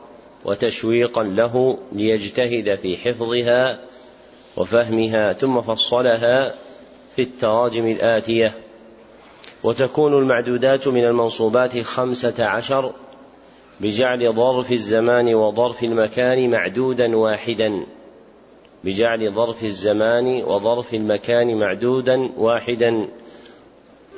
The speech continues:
هو الظرف، وبجمع خبر كان وأخواتها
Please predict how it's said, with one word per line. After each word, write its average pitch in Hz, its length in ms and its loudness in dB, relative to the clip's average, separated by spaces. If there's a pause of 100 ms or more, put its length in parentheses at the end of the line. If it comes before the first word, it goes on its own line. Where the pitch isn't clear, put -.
هو 120 220 2
الظرف، 110 600 -4 (680)
وبجمع 120 640 2
خبر 123 560 0
كان 127 380 2
وأخواتها 120 1200 0